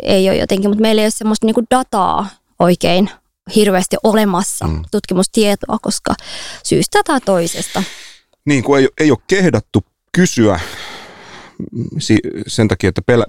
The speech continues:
Speaker 2: pelätään leimautumista rasistiksi, rasistiksi, niin sitten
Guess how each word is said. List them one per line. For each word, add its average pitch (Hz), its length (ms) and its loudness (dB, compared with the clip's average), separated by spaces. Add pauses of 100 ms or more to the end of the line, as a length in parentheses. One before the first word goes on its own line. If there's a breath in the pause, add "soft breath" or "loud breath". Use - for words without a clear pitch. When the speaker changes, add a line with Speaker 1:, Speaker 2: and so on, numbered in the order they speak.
Speaker 2:
pelätään 107 480 2
leimautumista 92 720 0
rasistiksi, 104 600 -2 (180)
rasistiksi, 113 800 0
niin 90 120 2
sitten 85 440 0